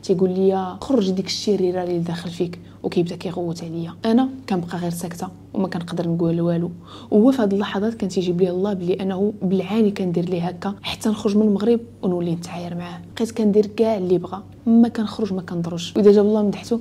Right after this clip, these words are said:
كانت كتبان ليه بلي انني عايرته، وانا تنحاول معاه وتنقول كاع هاد العراقيل تيكونوا في اول ديال الزواج. هو كيسب ويغوت وانا غير تنبكي،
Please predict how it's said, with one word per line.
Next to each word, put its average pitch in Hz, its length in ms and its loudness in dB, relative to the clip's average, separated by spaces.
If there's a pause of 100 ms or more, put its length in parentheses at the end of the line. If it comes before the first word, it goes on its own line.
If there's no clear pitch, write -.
(160)
كانت 175 160 -2
كتبان 185 400 -2
ليه 190 120 6
بلي 185 260 -2
انني 170 260 0
عايرته، 170 400 -6 (340)
وانا 220 160 2
تنحاول 208 480 0
معاه 185 140 -4
وتنقول 190 480 2 (340)
كاع 202 240 0
هاد 180 80 0
العراقيل 180 580 -2 (220)
تيكونوا 190 320 -2
في 170 140 -8
اول 175 220 -4
ديال 170 180 -4
الزواج. 175 460 -8 (100)
هو 247 140 2
كيسب 214 460 0
ويغوت 202 500 2 (100)
وانا 196 180 0
غير 175 140 -8
تنبكي، 170 500 -8